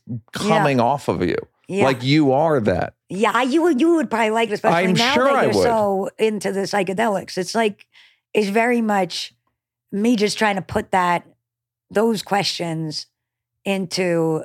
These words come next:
Speaker 1: the framework that
Speaker 2: Yeah.
Speaker 1: people can wa-, and it's, it's incredible that, you know, we get money to make it because
Speaker 2: Yeah.
Speaker 1: it's literally like, "Oh, you know, this Viktor Frankl Man's Search for Meaning book is fascinating. I've done a lot of acid. I've,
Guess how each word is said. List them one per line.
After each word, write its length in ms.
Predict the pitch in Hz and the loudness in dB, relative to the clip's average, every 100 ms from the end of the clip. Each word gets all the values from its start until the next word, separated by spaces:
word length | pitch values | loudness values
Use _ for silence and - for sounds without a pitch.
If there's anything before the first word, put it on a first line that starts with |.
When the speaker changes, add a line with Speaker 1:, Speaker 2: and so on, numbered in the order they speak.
| - | -4
Speaker 1:
the 180 | 190 202 | -2 0
framework 680 | 226 202 165 139 - - - _ | 0 -2 -2 -4 -8 -18 -20 _
that 140 | - | 0
Speaker 2:
Yeah. 160 | 139 117 | 2 2
Speaker 1:
people 220 | - 196 | 0 -2
can 120 | - | -4
wa-, 100 | 196 | -4
and 160 | 196 202 | -2 -2
it's, 240 | 196 175 - - | -2 -4 -8 -6
it's 160 | 190 | -4
incredible 680 | 220 180 - 254 240 196 190 | -4 -6 -4 -2 0 0 0
that, 260 | 175 170 - _ _ _ _ - | 0 -2 -6 _ _ _ _ -6
you 120 | 202 | -2
know, 80 | 190 | 0
we 160 | 175 185 | 0 0
get 420 | 175 185 170 - _ _ _ _ _ _ _ 302 - | 2 2 0 -4 _ _ _ _ _ _ _ -14 -2
money 300 | 220 277 185 | 0 2 0
to 80 | |
make 280 | 175 240 247 | 0 -2 -2
it 200 | - - - | -6 -10 -4
because 300 | 202 180 202 | -2 0 2
Speaker 2:
Yeah. 100 | 240 | 2
Speaker 1:
it's 100 | 175 | 2
literally 520 | 233 233 226 214 196 | 0 0 -2 -2 0
like, 340 | 185 170 165 - _ _ _ _ _ | 2 2 0 -6 _ _ _ _ _
"Oh, 400 | - 311 254 185 | -2 2 2 2
you 160 | 160 208 | 0 0
know, 320 | 190 175 165 - - | 0 0 -2 -10 -6
this 180 | 214 - | -4 -2
Viktor 280 | 285 - 240 | -4 0 0
Frankl 420 | 247 247 214 202 | 0 -2 -2 -2
Man's 220 | 202 202 | -4 -4
Search 160 | 208 185 | -4 -4
for 120 | 190 | -6
Meaning 280 | 214 226 135 | -4 -4 -2
book 220 | 170 160 | -4 -4
is 240 | 165 143 - _ _ - | -6 -8 -12 _ _ -4
fascinating. 840 | 262 269 - 214 175 170 170 190 - | 0 0 -2 -2 -2 -2 -2 -4 -4
I've 240 | 208 233 | -2 -2
done 140 | 233 | -2
a 60 | 214 | -2
lot 160 | 196 196 | 0 0
of 80 | |
acid. 680 | 190 196 175 - 160 175 - | 0 -2 -2 -2 -2 -4 -6
I've, 460 | - 196 196 180 151 | -4 -2 0 -2 -8